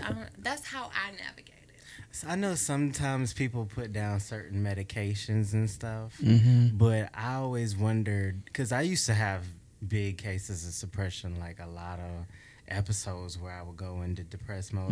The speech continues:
Speaker 2: I
Speaker 3: Mm-hmm.
Speaker 2: usually know how to get myself out of 'em, but sometimes I wonder how much medication, 'cause sometimes you don't even notice when you are depressed.
Speaker 3: Mm-hmm.
Speaker 2: And so cer-, certain times medication can help. And I,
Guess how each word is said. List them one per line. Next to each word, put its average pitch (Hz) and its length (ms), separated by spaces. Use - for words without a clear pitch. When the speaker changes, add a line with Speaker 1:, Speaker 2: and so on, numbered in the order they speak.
Speaker 2:
I 117 200
Speaker 3:
Mm-hmm. 117 120
Speaker 2:
usually 117 260
know 117 200
how 117 160
to 113 80
get 117 180
myself 117 500
out 127 200
of 127 200
'em, 127 220
but 117 180
sometimes 120 480
I 101 80
wonder 101 340
how 101 220
much 101 440
medication, 101 880
'cause 117 240
sometimes 117 560
you 117 80
don't 117 140
even 101 220
notice 98 440
when 101 240
you 98 140
are 104 140
depressed. 117 580
Speaker 3:
Mm-hmm. 110 540
Speaker 2:
And 107 100
so 107 300
cer-, 101 440
certain 113 480
times 101 800
medication 101 800
can 92 160
help. 95 400
And 101 320
I, 113 300